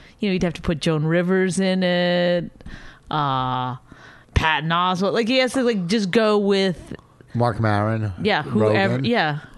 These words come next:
Speaker 2: Whoever what? Whoever could help him? Joe's not
Speaker 1: No,
Speaker 2: that
Speaker 1: no,
Speaker 2: kinda
Speaker 1: no, no, no, but it's like, it's like
Speaker 2: Who, who the, who the public goes with?
Speaker 1: Not, no, it's just who every comedian thinks is the greatest.
Speaker 2: He'd put Louis, do you think he put Louis C K
Speaker 1: Yeah.
Speaker 2: before us?
Speaker 1: Mm-hmm.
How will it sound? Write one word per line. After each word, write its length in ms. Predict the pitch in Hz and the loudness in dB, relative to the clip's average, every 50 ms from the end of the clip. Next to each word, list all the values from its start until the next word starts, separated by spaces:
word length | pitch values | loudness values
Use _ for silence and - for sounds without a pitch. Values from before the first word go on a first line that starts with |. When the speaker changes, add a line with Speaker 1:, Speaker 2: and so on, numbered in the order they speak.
| - - - | -20 -6 -2
Speaker 2:
Whoever 320 | - 131 127 123 117 123 | 0 2 2 2 2 2
what? 400 | 123 127 135 120 95 - - - - - - - - - - | 2 2 2 0 0 -2 -6 -14 -18 -18 -16 -16 -18 -10 -2
Whoever 280 | - 123 127 123 120 117 | 2 2 4 4 2 2
could 160 | - 123 107 | 0 0 0
help 260 | 85 104 117 127 117 - | 2 2 2 2 4 2
him? 180 | 180 180 180 170 | 2 2 2 0
Joe's 300 | - 180 214 247 240 226 | 0 2 2 2 0 0
not 180 | 190 165 147 | 0 0 2
Speaker 1:
No, 140 | 254 277 285 | 4 4 4
Speaker 2:
that 60 | 311 349 | 4 4
Speaker 1:
no, 60 | 359 | 2
Speaker 2:
kinda 240 | 349 - 330 320 311 | 2 4 4 2 4
Speaker 1:
no, 180 | 302 294 285 277 | 4 2 2 4
no, 0 | |
no, 240 | 262 262 240 220 | 2 2 2 2
but 160 | 208 190 214 202 | 2 2 2 2
it's 220 | 208 196 - - | 2 0 -2 0
like, 380 | 240 214 196 185 - - - - _ _ _ _ - - _ _ _ _ | 0 0 0 -2 -6 -12 -18 -20 _ _ _ _ -20 -20 _ _ _ _
it's 240 | - 214 190 - - | -6 -6 -4 -4 -4
like 280 | - 196 180 175 147 - - | -2 -2 -2 -2 -4 -8 -14
Speaker 2:
Who, 300 | - - 139 139 139 135 113 | -6 0 0 2 2 2 2
who 180 | 113 127 131 | 2 2 2
the, 140 | 120 120 107 95 - - | 2 0 0 0 -2 -2
who 120 | 95 139 | 0 0
the 80 | 127 117 | 0 2
public 320 | - - 113 120 127 139 113 | 2 2 0 2 0 0 2
goes 220 | 147 147 147 131 | 2 2 2 2
with? 260 | 147 175 180 196 185 - - _ _ _ - - - - _ _ - | 2 0 0 0 -2 -6 -12 _ _ _ -20 -20 -20 -20 _ _ -8
Speaker 1:
Not, 380 | 262 302 302 277 - - 82 - - - | -4 -2 -2 -2 -4 -6 -10 -14 -10 -6
no, 260 | 233 262 247 240 233 | -4 -2 -2 -2 -2
it's 160 | 233 240 - | -2 -2 -2
just 160 | - 240 202 - | -4 -6 -4 -4
who 160 | 226 247 226 - | -4 -4 -2 0
every 420 | - 214 208 196 202 220 214 214 | -2 -2 -2 -2 -2 -2 -2 -4
comedian 720 | 214 - 196 202 190 190 190 190 185 190 180 180 175 170 | -4 -4 -4 -2 -2 0 0 0 0 0 0 0 -2 -2
thinks 340 | 160 - 170 160 156 147 - | -2 -2 -2 -2 -2 -4 -4
is 160 | 156 156 147 | -6 -6 -6
the 100 | - 160 | -6 -6
greatest. 540 | 147 143 147 143 143 143 143 143 139 - - - - - - - - - | -6 -4 -6 -6 -4 -4 -4 -6 -6 -8 -12 -16 -18 -20 -20 -12 -8 -2
Speaker 2:
He'd 220 | - 147 123 - | 0 0 0 2
put 180 | - 139 120 110 | 2 2 2 4
Louis, 260 | 117 123 127 131 139 | 4 4 4 2 2
do 100 | 120 113 | 0 0
you 40 | 117 | 0
think 120 | 113 131 | 2 0
he 60 | 127 110 | 0 2
put 180 | - 131 120 | 2 2 2
Louis 180 | 120 123 127 120 | 4 2 2 2
C 180 | - - 131 | 0 0 -2
K 100 | 117 - | 0 0
Speaker 1:
Yeah. 140 | - 143 - | 0 0 2
Speaker 2:
before 360 | - 135 113 135 131 135 139 | 0 0 0 0 0 0 0
us? 240 | 147 156 - - - | 0 -2 -4 -6 -8
Speaker 1:
Mm-hmm. 460 | - - 190 190 190 196 196 190 185 | -4 -2 -2 0 0 0 0 0 0